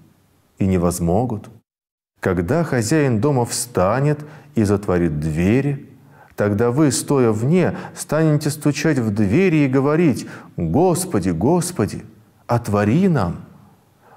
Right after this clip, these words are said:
Но он скажет вам в ответ, "Не знаю вас, откуда вы". Тогда станете говорить: мы ели и пили пред тобою,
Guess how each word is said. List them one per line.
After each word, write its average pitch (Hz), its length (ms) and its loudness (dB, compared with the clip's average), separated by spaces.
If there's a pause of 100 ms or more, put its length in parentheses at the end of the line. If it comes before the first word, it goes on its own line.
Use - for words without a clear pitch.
Но 98 160 2
он 95 120 2
скажет 120 500 -2
вам 101 240 0
в 110 80 0
ответ, 113 480 -4 (560)
"Не 92 220 0
знаю 98 520 0
вас, 95 440 -4 (360)
откуда 87 520 -2
вы". 80 180 -4 (1160)
Тогда 98 340 0
станете 107 480 -2
говорить: 98 640 0 (480)
мы 90 160 0
ели 127 540 2
и 104 180 2
пили 147 380 2
пред 147 300 -2
тобою, 110 600 0